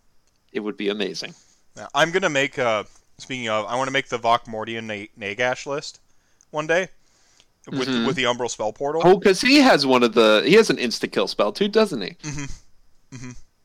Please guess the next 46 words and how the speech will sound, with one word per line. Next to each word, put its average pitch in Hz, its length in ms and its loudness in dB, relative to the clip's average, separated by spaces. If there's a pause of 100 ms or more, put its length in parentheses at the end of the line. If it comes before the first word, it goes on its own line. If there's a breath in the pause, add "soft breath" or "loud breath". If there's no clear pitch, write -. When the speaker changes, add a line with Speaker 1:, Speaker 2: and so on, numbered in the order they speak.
(400)
Speaker 1:
His 170 260 2
is 156 320 4
less 220 180 6
of 175 120 6
a 139 100 8
hand 151 300 2
of 113 80 0
dust 101 280 4
and 113 80 -2
more 120 200 6
of 107 100 2
a, 110 80 4
like, 101 240 2
fingertip 104 600 -4
of - 100 -12
dust, - 380 -12
isn't 117 160 -12
it? - 380 -18
Speaker 2:
Yeah, 147 260 6
it's - 120 -2
on 156 140 6
a 143 60 4
five 139 340 4
up. 147 160 4
You 143 80 -4
don't 147 140 0
do 143 80 -6
the, 127 260 -2
the 123 140 -2
hiding 113 400 0
the 113 80 -4
dice 110 400 -2
thing. 107 480 -10
The 101 100 -12
spell 104 380 -4
is 101 100 -12
harder 101 280 -6
to 101 60 -16
cast 98 360 -8
for 104 80 -14
him 101 120 -16
'cause 101 120 -20
he 98 80 -16
has 98 140 -14
no 98 80 -14
bonuses. 98 640 -14